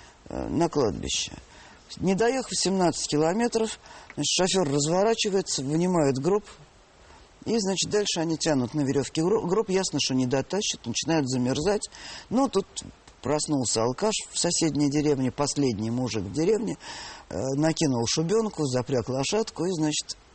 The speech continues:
вызволил их. Вы знаете, вот мне кажется, что это абсолютно идеальный, а, ответ на вопрос о тайне славянской души. Вот, я не знаю, он это делал сознательно или нет. Это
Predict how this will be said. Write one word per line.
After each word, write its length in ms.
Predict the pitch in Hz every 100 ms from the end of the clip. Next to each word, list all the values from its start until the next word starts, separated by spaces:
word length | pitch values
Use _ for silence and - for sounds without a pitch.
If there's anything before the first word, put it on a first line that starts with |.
| -
вызволил 560 | 139 113 107 90 78 64
их. 200 | - - - - - - - - - - - - - -
Вы 80 | -
знаете, 320 | 202 294 254
вот 120 | 175 170
мне 160 | 208 240
кажется, 380 | 277 254 - 175
что 180 | -
это 260 | 214 208 - -
абсолютно 720 | - - 214 240 254 143 123 -
идеальный, 880 | 170 165 226 247 240 226 214 202 - -
а, 260 | - 143 135 110 -
ответ 380 | 156 175 233 185
на 100 | 170
вопрос 420 | 170 - 226 -
о 80 | 160
тайне 300 | 208 202 175
славянской 540 | 160 156 160 143 147
души. 320 | 123 127 - - - - - - - - -
Вот, 120 | 143 - - - - -
я 60 | 156
не 80 |
знаю, 180 | 147 147
он 60 | 143
это 100 | 143
делал 240 | 143 160
сознательно 600 | 139 160 175 208 175 120
или 120 | 127 120
нет. 80 | - -
Это 340 | 220 - 147